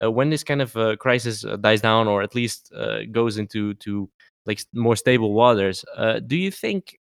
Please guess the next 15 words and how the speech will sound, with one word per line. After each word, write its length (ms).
um, 400
uh, 120
more 300
people 320
are 140
going 240
to 400
prefer 420
this 220
way 160
of 140
communicating, 760
even 240
though 420
that 240